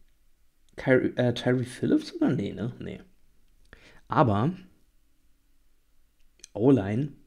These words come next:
wichtig. Let's go. Value. Tolbert, Channing Tindall. Nein! Genau. Ah, ich hasse es. Ich hasse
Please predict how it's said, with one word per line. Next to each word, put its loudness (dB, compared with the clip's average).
wichtig. -2
Let's -16
go. -6
Value. 2
Tolbert, 0
Channing 4
Tindall. 6
Nein! 4
Genau. -6
Ah, -2
ich -8
hasse -10
es. -12
Ich -8
hasse -4